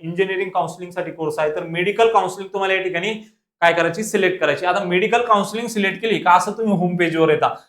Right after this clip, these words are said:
मग या ठिकाणी तुमचं नाव रिफ्लेक्ट होते. ओके, तर यामधून जायचं तुम्हाला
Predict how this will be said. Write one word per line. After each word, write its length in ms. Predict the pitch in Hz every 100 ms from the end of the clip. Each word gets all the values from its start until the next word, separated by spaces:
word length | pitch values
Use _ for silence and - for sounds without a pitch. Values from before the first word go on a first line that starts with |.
| _
मग 80 | 165
या 120 | 180
ठिकाणी 280 | 202 202 190
तुमचं 320 | 185 180 190
नाव 200 | 180 170 180
रिफ्लेक्ट 340 | 180 180 -
होते. 260 | 151 160 170
ओके, 200 | 190 226 - - _ _ 214
तर 80 |
यामधून 400 | 214 214 226 233
जायचं 360 | 220 190 185 208
तुम्हाला 200 | 208